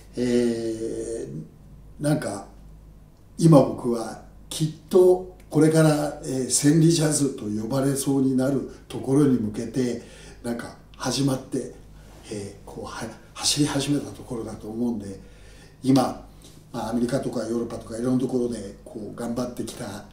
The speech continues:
現在の大江千里の音楽家としてのですね、空気感、生で僕が奏でる心の詩、ピアノをぜひ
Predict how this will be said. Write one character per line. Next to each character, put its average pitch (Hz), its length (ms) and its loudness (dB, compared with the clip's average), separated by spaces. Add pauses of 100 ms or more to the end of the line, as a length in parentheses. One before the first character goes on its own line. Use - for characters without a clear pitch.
(380)
現 147 260 8
在 127 260 4
の 104 280 -6 (160)
大 131 180 2
江 123 100 2
千 123 260 2
里 110 120 -4
の 113 360 -4 (200)
音 117 160 -2
楽 131 280 -4
家 - 400 -4 (120)
と - 300 -6
し - 160 -4
て 147 120 4
の 120 180 2
で - 80 -14
す - 160 -10
ね、 98 200 -14 (340)
空 151 200 6
気 151 160 -2
感、 - 180 -12 (540)
生 143 240 4
で 113 240 -6 (200)
僕 117 360 -6
が - 60 -14
奏 123 260 -2
で 123 140 -2
る 104 160 -10 (200)
心 131 460 -2
の 117 140 0
詩、 - 480 -4 (560)
ピ 127 180 0
ア 117 60 2
ノ 117 60 -2
を - 380 -8
ぜ 120 200 -6
ひ - 320 -10